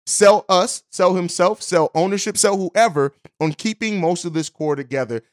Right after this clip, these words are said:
Here's what I'll say, right? As, as much as I've been very vocal in saying that I, I don't think anything happens to change what needs to be done and how many changes this roster needs. Let me talk about the flip side of that. You guys know my opinion. That is my opinion. But one thing I always try to do here is look at both sides,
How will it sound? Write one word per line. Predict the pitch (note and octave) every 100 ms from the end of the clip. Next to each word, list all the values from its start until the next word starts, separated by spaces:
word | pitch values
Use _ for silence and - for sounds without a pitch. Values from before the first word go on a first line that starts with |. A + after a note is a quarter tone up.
| _
Here's | C#4+ B3
what | B3
I'll | F#3+
say, | D#3 - - _
right? | D#3 F3+
As, | F3 E3
as | F3+ F3
much | B3 A#3
as | G#3
I've | F#3+ G3
been | F3 F#3
very | D3+ F3 F#3
vocal | D3 D3 D#3+ C#3+
in | C3
saying | - D#3 D#3 D3+
that | C#3 C3+ - _ _ _ _
I, | D3+ F3+ E3
I | - F#3+
don't | G3+ G3
think | - F3+ -
anything | F#3+ G#3 - G3
happens | F#3 D#3 D3 D#3 D3
to | A#2
change | - D#3 E3 D3
what | C#3+ C#3+
needs | C#3+ D3 -
to |
be | C3+
done | C3+ C3+ C3
and | A#2
how | C#3 E3 E3+ B2+ G#2+ _
many | C#3 D#3 C#3
changes | - E3+ F3 C#3 A#2+
this | D#3 D3+
roster | D3 C#3+ C#3 -
needs. | B2 B2 F2 _ _ _ _ -
Let | D#4
me |
talk | D4+ B3+ A3
about | G3+ F3+
the |
flip | - E3+
side | - A2+
of | A2
that. | A#2
You | G3+
guys | G#3+ F#3+
know | G3+
my | G3
opinion. | F#3+ F#3+ F3+ F#3
That | A3
is | A3
my | F#3+ F3
opinion. | D#3 - - - _ _ D#3
But |
one | F3 A3
thing | G#3+
I | G3+
always | G3 G#3
try | G3+ F#3+
to |
do | F3 F#3+
here | F#3+ G3 -
is | C#3
look | D3 F3+
at | F#3
both | C#3 E3 F#3+
sides, | F3+ F#3 F#3+